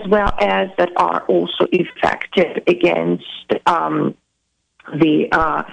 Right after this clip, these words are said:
essentially <clears throat> against some of the other mechanisms of, uh, that I, that are involved in covid nineteen. But, you know, people who have been working in cannabis field already knew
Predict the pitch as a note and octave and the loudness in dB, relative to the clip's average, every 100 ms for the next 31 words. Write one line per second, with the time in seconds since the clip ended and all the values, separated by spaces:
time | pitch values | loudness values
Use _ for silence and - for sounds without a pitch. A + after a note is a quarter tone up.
0 | - F#3 G3 F3 F3+ - - C4+ A3+ G3 | -2 2 2 2 2 2 2 0 0 0
1 | G3+ F#3+ F3+ - F3+ - F3+ F3 E3+ E3 | -2 0 -2 0 0 0 0 0 0 0
2 | - F3 D#3+ E3+ D#3+ D3 D#3+ E3 - D#3+ | 0 -2 0 0 0 0 -2 0 0 0
3 | D3+ - - E3+ - F3+ E3+ E3+ - _ | -2 -6 -2 0 2 0 0 -2 -4 _
4 | - G#3 F#3 E3 F3 E3 - - E3 - | 0 0 2 2 2 2 0 -2 0 0
5 | - - - - E2+ - - - - - | 0 0 -2 -2 -2 0 -2 0 -2 2
6 | G3 - _ - - - G3 F3 F3 - | 0 0 _ -12 -10 -2 0 0 -2 -10
7 | - _ _ _ _ _ _ _ G#3+ G3 | -14 _ _ _ _ _ _ _ 2 4
8 | G3 D#3+ - A#3 A#3 C4+ - G#3 G3+ G3+ | 2 0 0 0 4 2 4 0 2 0
9 | F#3+ E3+ F#3 - F3+ F3+ F3 E3+ - - | 2 2 0 0 0 2 0 0 -4 -2
10 | - - - - _ _ _ _ - _ | 0 2 0 -2 _ _ _ _ -20 _
11 | _ _ _ - G#3 F#3 A3 A#3+ C4 A3 | _ _ _ 0 0 0 0 2 2 2
12 | E3+ D3+ E3+ G#3+ | 2 2 2 0